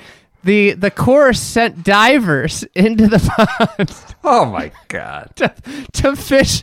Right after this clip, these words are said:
Speaker 1: the putter out.
Speaker 2: That
Speaker 1: And the
Speaker 2: seems
Speaker 1: pro,
Speaker 2: excessive.
Speaker 1: Jim English at, at the Springs Club said, "We will be happy to keep it for J Don at the normal storage rate. Whatever the cost, I'm sure he can afford it now."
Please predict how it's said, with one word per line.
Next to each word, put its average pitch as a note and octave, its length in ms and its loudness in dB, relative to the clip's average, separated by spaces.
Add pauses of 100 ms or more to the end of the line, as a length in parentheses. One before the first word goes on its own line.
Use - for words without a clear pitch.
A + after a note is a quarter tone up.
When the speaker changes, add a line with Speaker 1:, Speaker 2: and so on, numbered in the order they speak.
(340)
Speaker 1:
the C#4+ 140 -2
putter D#4 440 4
out. D#3 360 -2 (580)
Speaker 2:
That C4 320 -12
Speaker 1:
And A#3 160 0
the F3 80 2
Speaker 2:
seems B2 120 -6
Speaker 1:
pro, C#4 500 4
Speaker 2:
excessive. E3 240 -8
Speaker 1:
Jim D4 280 0
English G#3+ 540 0
at, G3 240 0
at G3 180 0
the G3+ 80 -4
Springs A#3+ 520 0
Club F#3 280 -2
said, F#3 220 0 (260)
"We A3 140 2
will B3 100 4
be A#3 140 2
happy B3+ 460 0
to C4+ 100 -2
keep B3+ 320 -2
it G#3+ 120 -10
for G#3+ 160 -2
J G#3 280 2
Don G3+ 300 2
at F3+ 200 -2
the F#3 120 -4
normal A3 520 0
storage A3+ 680 0
rate. C3 320 0
Whatever G3+ 420 2
the A#3+ 80 2
cost, F#3 640 0
I'm D3+ 200 0
sure A#3 280 0
he A#3+ 100 0
can G#3+ 180 -2
afford A3 420 2
it E3+ 140 0
now." A#2 300 -6